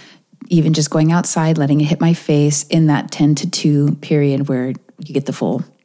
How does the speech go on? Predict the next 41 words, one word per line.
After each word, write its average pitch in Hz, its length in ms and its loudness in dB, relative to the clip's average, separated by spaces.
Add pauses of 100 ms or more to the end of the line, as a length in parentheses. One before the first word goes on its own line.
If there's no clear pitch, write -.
(240)
you 165 140 -16
know, - 160 -14
all, 143 80 -4
everything, 143 460 -6
all 131 100 -4
the 135 80 -2
wavelengths 123 500 -8
are - 60 -6
coming. 135 360 -6 (580)
Um, 127 320 0 (180)
but 135 340 0
I 143 80 -2
just 147 260 -2
have 151 140 -2
a 151 40 0
little 147 480 -2
eye 160 180 2
on 180 100 4
the 196 80 4
timer, 190 460 4
like 185 260 2
maybe 175 400 2 (280)
some 190 200 2
of 185 60 2
the 185 80 2
darker 180 440 2
on 190 120 4
the 202 60 6
scale 220 400 2
don't 226 180 4
have 254 200 2
to 294 80 0
keep - 220 -4
such - 220 -2
an 269 80 2
eye 247 180 2
on 285 80 2
the 311 60 -2
timer, 254 400 2
but 226 240 2
I, 185 220 2